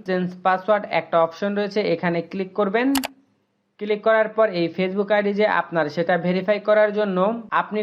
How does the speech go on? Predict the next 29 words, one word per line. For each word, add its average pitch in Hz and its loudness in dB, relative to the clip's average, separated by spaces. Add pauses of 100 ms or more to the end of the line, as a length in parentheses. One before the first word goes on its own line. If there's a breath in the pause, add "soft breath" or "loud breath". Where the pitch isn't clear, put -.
(100)
Facebook 185 -2
আইডি 208 0
খোলার 196 2
সময় 214 0
যে 175 0 (140)
ফোন 185 -2 (120)
নাম্বার 202 0 (100)
বা 180 4 (160)
ইমেল 185 0
দিয়ে 196 0
আইডি 170 0
খুলেছেন 196 0 (280)
সেখানে 202 0 (100)
একটি 208 -6 (140)
কোড 190 0 (140)
পাঠিয়েছে, 202 0 (160)
সেটা 175 0 (120)
এখানে 190 -2 (100)
দিতে 185 -4
হবে। 208 2 (240)
তো 202 0 (120)
আমাদের 180 0 (140)
ইমেলে 196 2 (140)
কোডটি 185 -2 (100)
চলে 190 -2
এসেছে, 214 0 (340)
এটাকে 208 0 (160)
কপি 196 -2 (100)
করে 180 2